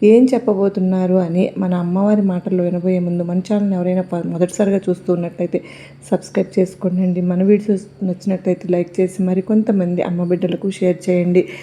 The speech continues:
మన అమ్మ మనకు ఎటువంటి సమస్యలతో సతమతమైపోతున్నా కూడా మనకు చక్కని పరిష్కార మార్గాలు చూపిస్తున్నారు అని చెప్పేవాళ్ళు ఎంతోమంది ఉన్నారు. నిజంగా అందరికీ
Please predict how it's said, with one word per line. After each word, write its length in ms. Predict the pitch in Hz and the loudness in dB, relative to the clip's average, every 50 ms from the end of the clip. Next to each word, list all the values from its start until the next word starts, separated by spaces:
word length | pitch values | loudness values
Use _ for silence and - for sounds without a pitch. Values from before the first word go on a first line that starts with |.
| - - - - - - - 196 | -8 -8 -6 -6 -4 -2 0 0
మన 320 | 185 185 180 180 - 185 | 0 0 -2 -2 -4 -4
అమ్మ 160 | 175 180 190 208 202 190 185 | -2 0 0 0 0 0 -2
మనకు 240 | 175 180 - - 180 | -4 -4 -4 -6 -6
ఎటువంటి 720 | 175 - 185 180 196 196 208 208 208 214 185 180 185 214 - - - - - - - - | -6 -4 -2 0 0 2 2 2 2 2 2 2 0 -2 -4 -10 -20 -20 -20 -8 -2 0
సమస్యలతో 540 | 196 196 208 208 208 233 214 196 - 214 | 0 0 0 0 0 0 0 2 2 0
సతమతమైపోతున్నా 1120 | 208 208 196 180 185 196 190 190 190 - 202 190 185 185 - 180 180 180 - 185 180 185 185 | 0 0 -2 -2 -2 -2 -2 -2 -2 -2 -2 -2 -2 0 -2 -2 -2 -2 -2 -2 -2 -2 -2
కూడా 440 | 185 185 180 175 180 185 190 180 190 - - - - - - - - - | -2 -2 -2 0 0 -2 -2 -4 -6 -10 -14 -20 -20 -20 -20 -16 -10 -6
మనకు 600 | 185 180 180 185 180 - 202 185 175 175 185 185 190 - | -4 -2 -4 -4 -2 -2 0 0 0 0 -2 -4 -6 -8
చక్కని 360 | 185 - - - - 208 202 | -12 -12 -10 -6 -2 -2 0
పరిష్కార 520 | 202 202 190 180 185 180 - - - 202 190 | 0 0 -2 -2 -2 -4 -4 -2 -2 0 2
మార్గాలు 440 | 190 190 185 180 180 - 196 180 175 - - | 2 0 0 -2 -2 -2 -4 -4 -4 -4 -6
చూపిస్తున్నారు 760 | 180 175 - 196 - - - 202 185 185 180 180 180 180 180 | -6 -6 -6 -10 -10 -8 -4 -2 0 0 0 0 0 0 0
అని 160 | 180 175 170 | 0 0 -2
చెప్పేవాళ్ళు 600 | 165 - 180 170 - - 185 185 185 180 175 180 | -4 -6 -6 -6 -4 -4 -2 -2 -2 -2 -4 -4
ఎంతోమంది 600 | 175 175 170 175 - - 190 185 190 180 175 175 | -6 -6 -6 -8 -6 -4 -4 -4 -2 -4 -4 -6
ఉన్నారు. 300 | 175 175 180 175 180 - - - - - - - - - - | -6 -6 -6 -6 -6 -6 -8 -10 -16 -20 -20 -20 -6 0 2
నిజంగా 520 | 202 190 165 190 185 180 175 185 180 175 - - - - - - - | 2 4 4 2 2 2 0 -2 -4 -6 -8 -12 -20 -20 -10 -4 -2
అందరికీ 800 | 196 190 196 214 220 233 220 240 240 233 240 - 226 - - | 0 2 4 4 4 4 6 4 4 4 2 2 0 2 0